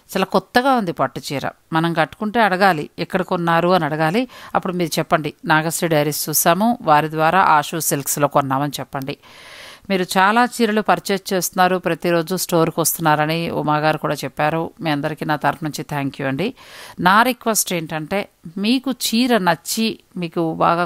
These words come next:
క్వాలిటీ నచ్చి తీసుకుంటున్నారు కదా, ఆ మంచి రివ్యూ ఇవ్వండి. నాకు కామెంట్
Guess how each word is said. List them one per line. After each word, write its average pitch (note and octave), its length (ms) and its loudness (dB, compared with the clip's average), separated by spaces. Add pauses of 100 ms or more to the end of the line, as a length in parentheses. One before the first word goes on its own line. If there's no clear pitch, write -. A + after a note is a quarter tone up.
క్వాలిటీ E3+ 400 2
నచ్చి E3+ 280 -4
తీసుకుంటున్నారు D3 720 -2
కదా, D#3+ 180 0 (640)
ఆ - 120 -2
మంచి D4 260 2 (160)
రివ్యూ B3 260 2 (100)
ఇవ్వండి. D3 340 -2 (300)
నాకు D#3 160 0 (120)
కామెంట్ G3+ 300 0